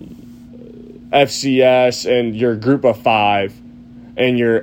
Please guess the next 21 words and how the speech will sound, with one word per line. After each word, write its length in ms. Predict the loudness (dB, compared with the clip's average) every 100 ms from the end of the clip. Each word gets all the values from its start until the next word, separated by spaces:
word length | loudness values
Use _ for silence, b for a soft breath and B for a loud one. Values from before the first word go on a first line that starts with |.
| -4 -2
uh, 280 | 0 0
Division 480 | 0 2 2 2 -2
Two 360 | -4 0 0 2
athletes, 600 | 0 -2 -2 -4 -6 -6 -6
because 440 | -8 -2 -2 -2 -6 -6
at 220 | -6 0
this 220 | 0 0
point, 500 | -4 -2 -2 -2 -2
the 140 | 0
N 100 | 0
C 140 | 0 0
double 280 | 2 2 2
A 260 | 2 2 -2 B B
has 520 | 0 0 0 0 -2
not 640 | -4 -2 0 -2 -6 -8
been 420 | -2 0 0 0 -4 -6 -16 -20 -20 -20 -20 -20 -16
what 580 | -10 -2 2 2 2 -2 -4
it's 180 | -6 -6
supposed, 460 | -2 2 2 0
well, 240 | -2 0 2
not 340 | 2 0 0